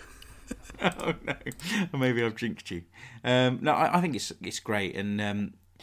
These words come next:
Speaker 2: you know, you look at the top contracts. You've got, um, Joey Bosa. He's only paid, uh, a little bit more than Myles Garrett, who's, uh, six months younger. Um, he's above, you know, Khalil Mack on an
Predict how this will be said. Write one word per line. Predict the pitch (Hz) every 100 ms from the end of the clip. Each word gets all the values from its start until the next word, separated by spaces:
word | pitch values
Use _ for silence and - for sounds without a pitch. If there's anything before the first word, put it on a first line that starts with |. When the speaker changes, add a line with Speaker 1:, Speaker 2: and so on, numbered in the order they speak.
| - _
Speaker 2:
you | 147
know, |
you | 147
look | 170
at | 170
the | 127
top | 135 -
contracts. | 120 113 117 107 -
You've | 117 107
got, | 107 87 - - 104
um, | 95 92 92 90 85 -
Joey | 131 117
Bosa. | 110 104 98
He's | 104 113
only | 131 127
paid, | 120 120 110 107 - - - -
uh, | 101 101
a | 92
little | 117
bit | 107
more | 110 110
than | 104
Myles | 104 101 98
Garrett, | 110 107 107 - - - _
who's, | 104 98 90 -
uh, | 90
six | 92 - 117
months | 104 -
younger. | 107 107 110 110 - - - - -
Um, | 98 98 90 - _ _ _
he's | - 107
above, | 110 101 - -
you | 113
know, | 85 - _ _ _ _
Khalil | - 123 107
Mack | 110 110 107
on |
an | 101